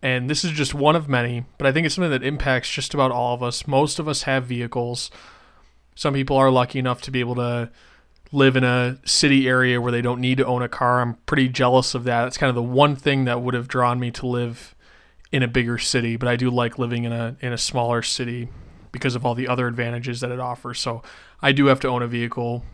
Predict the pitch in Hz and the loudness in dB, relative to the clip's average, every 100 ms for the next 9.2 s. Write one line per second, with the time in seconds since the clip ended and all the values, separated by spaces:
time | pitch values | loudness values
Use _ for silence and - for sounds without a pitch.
0 | - 135 127 123 - 139 123 120 120 120 | -12 -4 0 0 0 2 2 0 -2 -4
1 | 117 - - - _ _ _ _ _ _ | -4 -4 -8 -10 _ _ _ _ _ _
2 | _ - - - 131 123 117 - - - | _ -20 -20 -12 -8 -6 -8 -12 -18 -20
3 | - - - 190 156 127 117 - 123 - | -20 -4 6 8 8 6 2 -2 -8 -12
4 | - _ _ _ _ 135 120 127 - _ | -18 _ _ _ _ 4 4 2 -4 _
5 | _ _ _ _ _ _ _ 185 170 202 | _ _ _ _ _ _ _ 2 4 6
6 | 180 156 143 - 135 196 196 151 127 120 | 4 4 4 0 4 4 4 4 6 6
7 | 127 120 120 117 120 - 131 139 - 139 | 4 2 0 -2 -8 0 2 2 0 0
8 | 131 - 123 120 120 120 - 123 120 - | 0 2 0 0 -2 -2 -2 -2 -4 -4
9 | 127 120 | -6 -6